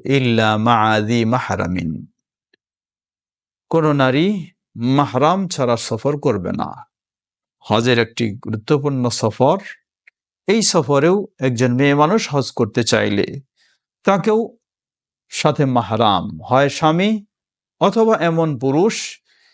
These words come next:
যেই পুরুষের জন্য, যেই পুরুষের সাথে তার বিবাহ বন্ধন চিরতরে নিষিদ্ধ, হারাম, এমন ব্যক্তি মাহরাম সাথে থাকতে হবে, তাহলে হজ ফরজ হবে। যদি না থাকে,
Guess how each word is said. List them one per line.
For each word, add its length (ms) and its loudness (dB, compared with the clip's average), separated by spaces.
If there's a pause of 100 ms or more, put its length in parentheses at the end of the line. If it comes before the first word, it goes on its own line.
(240)
যেই 220 2
পুরুষের 500 -2
জন্য, 560 0 (1700)
যেই 200 4
পুরুষের 420 0
সাথে 300 -2
তার 240 0
বিবাহ 360 0
বন্ধন 440 -2
চিরতরে 560 2
নিষিদ্ধ, 460 -2
হারাম, 640 -2 (760)
এমন 280 2
ব্যক্তি 360 0
মাহরাম 400 0
সাথে 280 -4
থাকতে 380 -4
হবে, 320 0 (600)
তাহলে 300 2
হজ 280 -2
ফরজ 320 0
হবে। 440 -2 (440)
যদি 280 2
না 220 4
থাকে, 520 0